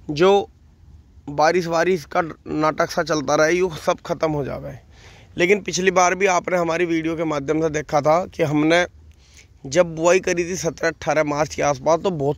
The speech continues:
तेज़ बारिश आ गई थी। फिर हमें रास्ते वाले खेत में, मैं एक बार आपको दिखा देता हूँ, वो जो परला खेत है उसमें जिसमें तेरह दो सौ पैंतीस की बुआई की थी, वो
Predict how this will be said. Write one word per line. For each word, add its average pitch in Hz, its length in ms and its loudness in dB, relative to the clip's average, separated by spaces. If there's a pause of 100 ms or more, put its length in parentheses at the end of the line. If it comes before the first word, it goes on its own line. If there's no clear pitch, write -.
तेज़ 170 200 2
बारिश 165 300 2
आ 156 80 4
गई 147 160 -4
थी। 175 180 -4 (400)
फिर 196 200 2
हमें 196 220 4
रास्ते 190 420 0
वाले 190 200 2
खेत 143 320 -8
में, 156 160 -4
मैं 185 140 0
एक 160 160 -2
बार 160 120 0
आपको 156 220 -6
दिखा 151 260 -4
देता 143 280 -4
हूँ, 165 180 -2 (1500)
वो 185 120 4
जो 220 100 0
परला 202 340 4
खेत 180 320 -2
है 214 80 0 (120)
उसमें 202 480 0 (460)
जिसमें 165 360 -4
तेरह 160 260 0
दो 175 140 0
सौ 180 140 -6
पैंतीस 170 340 -4
की 190 120 -6
बुआई 165 260 2
की 156 180 -4
थी, 170 220 -4 (540)
वो 220 460 6